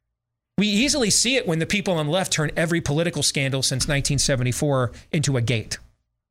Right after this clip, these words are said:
Everything's a gate. Because that, they,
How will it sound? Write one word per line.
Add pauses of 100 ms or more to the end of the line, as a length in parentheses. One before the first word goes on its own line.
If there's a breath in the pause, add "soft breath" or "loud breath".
(240)
Everything's
a
gate. (3000)
Because
that,
they,